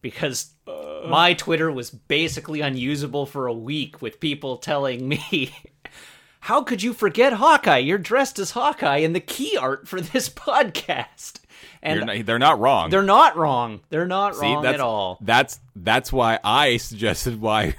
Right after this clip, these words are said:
Speaker 2: <laughs> Iron Man wasn't there, because that's who I'm dressed as.
Speaker 1: Yeah, it was doubly bad because apparently at some point in that podcast I said all the shield aligned heroes are in this film,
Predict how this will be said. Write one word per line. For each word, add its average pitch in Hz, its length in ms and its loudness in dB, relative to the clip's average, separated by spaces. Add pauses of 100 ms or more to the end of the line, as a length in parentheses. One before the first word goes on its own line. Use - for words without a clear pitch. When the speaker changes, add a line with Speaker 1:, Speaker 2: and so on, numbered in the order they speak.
Speaker 2:
<laughs> - 100 -6
Iron 165 240 2
Man 110 220 0
wasn't 107 240 -4
there, 110 160 -4
because 98 300 -6
that's 82 360 -6
who 98 140 -4
I'm 139 180 -2
dressed 92 320 -4
as. 98 420 -6
Speaker 1:
Yeah, 127 300 -6
it 165 60 -4
was 165 180 -6
doubly 185 300 2
bad 123 240 -2
because 123 180 -10
apparently 135 560 -4
at 117 100 -6
some 120 220 -10
point 120 240 -10
in 113 120 -12
that 110 200 -8
podcast 110 560 -6
I 120 100 -8
said 117 220 -6 (140)
all 123 240 0
the 127 160 -8
shield 123 420 -12
aligned 113 460 -10
heroes 117 540 -12
are 107 100 -8
in 117 260 -10
this 101 220 -10
film, 90 360 -10